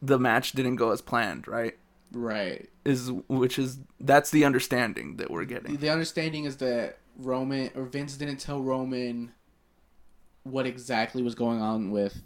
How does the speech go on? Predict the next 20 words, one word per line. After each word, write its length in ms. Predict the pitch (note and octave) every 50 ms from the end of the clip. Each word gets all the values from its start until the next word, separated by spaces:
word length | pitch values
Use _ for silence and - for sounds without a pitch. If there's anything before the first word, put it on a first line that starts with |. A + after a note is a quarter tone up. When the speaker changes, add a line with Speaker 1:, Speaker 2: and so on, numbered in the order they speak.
| -
Speaker 2:
Vince, 760 | - B2 B2 A#2 A#2 A#2 A#2+ D3+ F3+ - - - - - - - _ C3+
I 80 | C3+
mean, 180 | C3+ C3 C3 B2+
with 220 | B2+ A#2+ - - - - - _ -
Brock. 420 | A#2+ A2+ B2+ E3+ - - - - - _
Speaker 1:
Yeah. 200 | - A#2+ E2+ - - - - _ _ _ _ _ _ _ -
Speaker 2:
Um, 560 | A#2 A#2 A#2 A#2 A2+ A2 A2 G#2+ G#2+ A2+ - - _ -
especially 840 | B2+ - - - - A#2+ A#2+ - - B2 A#2+ A2 A2 G#2+ F2 - - _ - _ _
the 80 | - A#2
fact 240 | - B2 A#2 A#2 -
that 80 | G#2+ G#2
he 60 | B2+
was 140 | A#2+ A2 G#2
re-signing. 600 | G#2 G#2 - - G#2+ F#2+ D#2+ - - - - - - _ _ _ -
Speaker 1:
Yeah. 220 | B2+ - - - - - _ _ _ _ _ _ _ _ _ _ _ _ -
Speaker 2:
Uh, 420 | G#2 G#2 G#2+ G#2+ F#2+ F#2 E2+ - - - -
and 140 | G2+ G#2 G#2+
that 120 | G#2 G#2+ A#2+
was 160 | C3 C3 B2 B2+
like, 520 | A#2+ A2 G2 G2 G2 F#2+ - - -